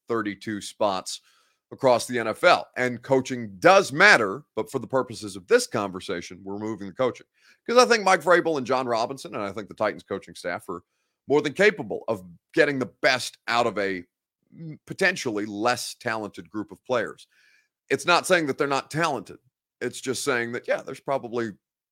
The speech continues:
eight or nine teams who have more talent across the board. It doesn't mean that I don't think the Titans are gonna finish, like,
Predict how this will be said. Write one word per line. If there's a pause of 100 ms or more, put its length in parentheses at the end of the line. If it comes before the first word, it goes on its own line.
(160)
eight
or
nine
teams (340)
who
have (180)
more
talent (540)
across
the
board. (760)
It
doesn't
mean
that
I
don't
think
the
Titans
are
gonna
finish,
like,